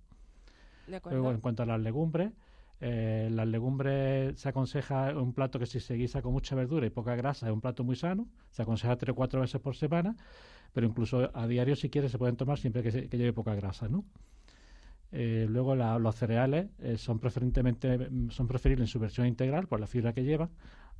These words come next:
Speaker 2: Con la, la versión integral nos va a saciar más el hambre y previene el estreñimiento.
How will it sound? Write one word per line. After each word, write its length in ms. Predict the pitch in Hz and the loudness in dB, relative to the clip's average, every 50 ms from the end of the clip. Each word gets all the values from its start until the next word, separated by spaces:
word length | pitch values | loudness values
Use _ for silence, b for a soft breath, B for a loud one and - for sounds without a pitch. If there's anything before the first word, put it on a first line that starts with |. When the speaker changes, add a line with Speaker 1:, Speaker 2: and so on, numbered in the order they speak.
| - - | -12 -6
Speaker 2:
Con 240 | - 120 113 113 117 | -4 -2 0 0 0
la, 100 | 123 139 | -2 -2
la 140 | 127 120 | 0 0
versión 240 | 117 117 117 127 123 | 0 0 2 2 2
integral 260 | 120 117 127 123 131 | 4 4 4 4 4
nos 100 | 131 120 | 4 6
va 100 | 117 117 | 4 4
a 20 | 110 | 2
saciar 320 | - 131 110 - 135 127 | 0 -2 -2 0 2 2
más 180 | 123 127 123 123 | 4 4 4 2
el 100 | 127 135 | 4 2
hambre 380 | 151 156 151 143 170 208 233 - | 2 2 2 2 0 -2 -2 -4
y 260 | - 123 117 110 107 | -2 -2 0 0 0
previene 320 | - - 107 101 104 107 | -2 -2 0 2 2 2
el 60 | 110 110 | 2 2
estreñimiento. 680 | 110 - 117 110 110 131 170 196 160 110 - - 87 | 0 0 0 0 2 2 2 2 0 0 -2 -6 -10